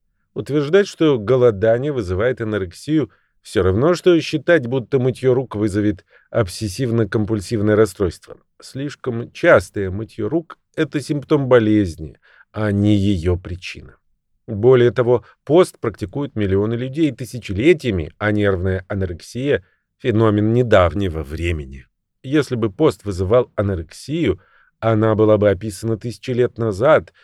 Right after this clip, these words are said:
и поражала бы как женщин, так и мужчин. Это яркое доказательство того, что голодание не может быть его причиной.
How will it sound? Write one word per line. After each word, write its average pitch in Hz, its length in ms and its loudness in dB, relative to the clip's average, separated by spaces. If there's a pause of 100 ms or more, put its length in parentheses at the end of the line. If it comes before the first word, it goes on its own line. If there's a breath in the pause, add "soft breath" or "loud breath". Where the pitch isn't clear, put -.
(140 soft breath)
и 147 120 -6
поражала 113 600 2
бы 92 240 -6 (280)
как 165 360 4
женщин, 107 560 -2
так 92 180 -2
и 82 40 -12
мужчин. 78 480 -14 (200)
Это 117 220 -2
яркое 110 460 4
доказательство 95 680 -4
того, 92 300 -6
что 107 160 -10
голодание 87 520 -4
не 95 160 0
может 120 380 0
быть 95 240 -4
его 87 260 -2
причиной. 82 640 -16